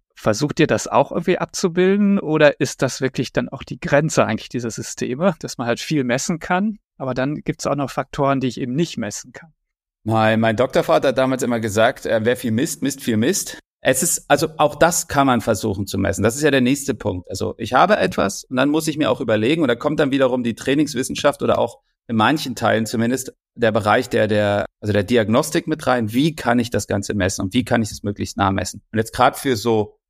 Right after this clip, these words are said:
Speaker 2: also es gibt ja auch neurokognitive Tests, die man dann machen kann. Also zum Beispiel,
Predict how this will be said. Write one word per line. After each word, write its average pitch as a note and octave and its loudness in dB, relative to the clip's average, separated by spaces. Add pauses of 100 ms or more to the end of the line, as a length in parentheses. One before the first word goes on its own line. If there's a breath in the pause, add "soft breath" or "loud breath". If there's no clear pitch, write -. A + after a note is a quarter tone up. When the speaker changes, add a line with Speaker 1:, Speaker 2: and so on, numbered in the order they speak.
Speaker 2:
also G#2+ -2
es A#2 -10
gibt D3+ -4
ja C#3 4
auch A#2+ 0
neurokognitive D#3 0
Tests, E3 2
die D#3 -2
man C#3 2
dann B2+ 0
machen C3+ -4
kann. C3+ 2
Also A2 0
zum G#2 -6
Beispiel, G#2+ 0